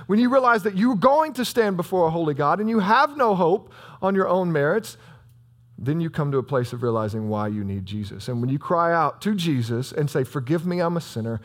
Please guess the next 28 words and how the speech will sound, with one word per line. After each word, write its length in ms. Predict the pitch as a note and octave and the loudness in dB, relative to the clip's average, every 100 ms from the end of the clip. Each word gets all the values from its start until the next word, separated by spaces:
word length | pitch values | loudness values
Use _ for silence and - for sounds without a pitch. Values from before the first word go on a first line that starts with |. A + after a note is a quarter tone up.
| - | -10
Have 160 | - C3+ | -6 -4
mercy 380 | C#3 C3+ - D3 | 0 -2 -2 -4
upon 320 | C3+ C#3 B2 | -4 -4 -2
me. 220 | B2+ A#2+ B2 - | -2 -2 -4 -10
I 60 | - | -6
wanna 160 | A#2+ | -4
serve 440 | G#2 - C3+ B2+ A#2+ | -4 -4 -2 0 -2
you. 220 | B2 A#2+ | -2 -2
I 40 | |
wanna 180 | A2+ A2+ | -2 -4
turn 400 | G#2+ - C3+ B2+ | -8 -8 -6 -4
to 120 | C3 | -6
you 200 | A#2 A2+ | -6 -4
now," 320 | G2+ F2+ F#2 G2 - | -4 -6 -8 -12 -16
the 80 | - | -8
Bible 220 | G#2 G2+ | -6 -6
says 200 | G2+ G#2+ | -6 -8
you're 100 | F#2+ | -8
saved. 340 | G#2+ - A2+ G#2+ B2+ | -8 -6 -8 -8 -10
And 100 | C#3 | -2
in 80 | F3+ | 0
that 160 | B3 B3+ | 0 2
moment, 340 | B3+ C4+ G#3 | 0 0 -2
you 160 | F3 F3 | 0 2
are 100 | E3 | 2
what 160 | E3 E3+ | 0 -2
we 100 | F3 | -2
call 260 | D3+ C#3 | -2 -2